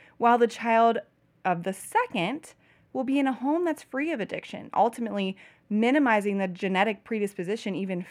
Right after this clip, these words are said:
further because they're not exposed daily to that struggle of addiction and don't have the trauma kind of that goes along with that. So this is what I mean when I talk about just breaking generational cycles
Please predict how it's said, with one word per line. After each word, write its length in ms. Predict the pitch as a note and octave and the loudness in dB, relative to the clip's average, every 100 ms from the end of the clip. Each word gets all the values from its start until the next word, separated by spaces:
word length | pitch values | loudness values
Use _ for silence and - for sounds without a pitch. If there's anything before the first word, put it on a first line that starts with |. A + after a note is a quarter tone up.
| - | -10
further 380 | - B3 B3+ F#3 | -2 0 2 0
because 320 | F3+ G#3 F#3+ | -4 -6 -6
they're 140 | F#3+ B3+ | -4 -2
not 200 | D4 F#3+ | -2 -4
exposed 960 | F3+ - - - A3+ A#3+ F#3 E3+ F3 - - _ F#3 | -8 -14 -20 -2 2 2 0 -2 -6 -20 -20 _ -12
daily 480 | F3 G#3+ C4 A3 F3 | 0 2 2 0 -2
to 120 | E3+ | -2
that 180 | G3 F3+ | -4 -6
struggle 540 | - - G#3+ G3+ G3+ F3+ | -8 -8 0 0 2 0
of 180 | E3+ | 0
addiction 520 | E3+ F#3 G3+ - - A3 _ _ _ - _ - | -2 -4 -6 -12 -16 -18 _ _ _ -20 _ -2
and 320 | G#3+ G3 F#3 - _ _ - | 2 2 -2 -8 _ _ -6
don't 220 | - G3 | 2 2
have 180 | G3 G3 | 2 -2
the 80 | F3+ | -4
trauma 480 | E3 G#3 G3+ F#3+ D#3 | -6 -2 0 2 0
kind 240 | - F3 | -2 -4
of 80 | D#3+ | -2
that 160 | E3 E3 | -4 0
goes 200 | F#3 F#3 | -2 0
along 320 | E3 D3 D3+ | -4 -2 -2
with 180 | F3+ - | -4 -4
that. 260 | - - - _ _ _ _ _ | -4 -4 -8 _ _ _ _ _
So 180 | _ A#3 | _ 0
this 300 | G#3 A3+ F4+ | 0 0 0
is 120 | F4+ | 0
what 100 | A#3+ | 4
I 140 | G3+ F3+ | 6 6
mean 320 | F#3 F#3+ G3+ | 2 0 0
when 80 | F#3+ | -2
I 80 | F3+ | -2
talk 300 | G3 F#3+ F#3+ | -2 -2 -2
about 440 | F3 D#3+ D#3 - - - _ _ | -2 0 0 -2 -10 -20 _ _
just 380 | G3+ F#3 F3 E3+ | -4 -4 -10 -8
breaking 800 | F#3+ F#3+ G#3 A3 A3 G3 F3+ - | -4 2 2 0 -4 -2 -4 -6
generational 720 | F#3+ G3 G3 G3+ G3 - F#3 | -6 -4 -2 -2 -4 -6 -8
cycles 640 | E3+ E3 E3 A#3 B3+ D#4 - | -4 -2 -2 0 -2 -2 -8